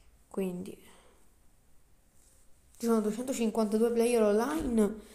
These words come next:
cioè duecentoquarantasette e siamo solo tre su quattro, cioè due su quattro adesso. Ok,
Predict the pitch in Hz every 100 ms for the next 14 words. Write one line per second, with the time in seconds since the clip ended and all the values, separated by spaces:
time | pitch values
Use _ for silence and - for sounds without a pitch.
0 | - - - - - - - - - 208
1 | 254 269 262 240 233 233 240 269 339 359
2 | - 226 196 - - - - _ _ _
3 | _ _ - 233 262 247 220 196 214 226
4 | 208 - 170 175 - - - 208 220 220
5 | - 185 180 180 185 - - - - -
6 | - - - - - - - - - -
7 | - - - - - - - 240 233 -
8 | 202 185